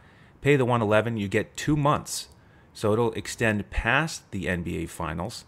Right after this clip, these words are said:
And for all this time, you'll get our baseball lineups every night, uh, seven days a week.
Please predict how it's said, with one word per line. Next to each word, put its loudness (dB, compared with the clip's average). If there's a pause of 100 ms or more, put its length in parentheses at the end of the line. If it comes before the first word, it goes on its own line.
(460)
And 2
for 0
all 6
this -2
time, 0
you'll -2
get 0
our -2
baseball 0
lineups -2
every -2
night, 0 (160)
uh, -6
seven -2
days 0
a 0
week. -4